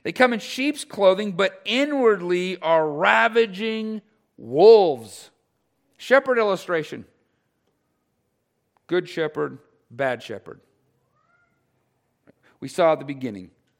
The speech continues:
selfish or selfless. We saw skilled,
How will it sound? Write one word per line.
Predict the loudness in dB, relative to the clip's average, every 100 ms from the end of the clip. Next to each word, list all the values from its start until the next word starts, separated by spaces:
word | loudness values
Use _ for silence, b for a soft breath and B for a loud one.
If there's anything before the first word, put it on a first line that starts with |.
| _
selfish | _ -20 -20 -20 -10 -6 -4 -6 -10 -10 -16 -20 _ _ _ _ _
or | -18
selfless. | -14 -12 -12 -12 -20 -20 -20 _ _ _ _ _ _ _ _ _ _ _ _ _ _ _ _ _ _
We | -20
saw | -8 -4 -4
skilled, | -6 -14 -4 0 2 0 -2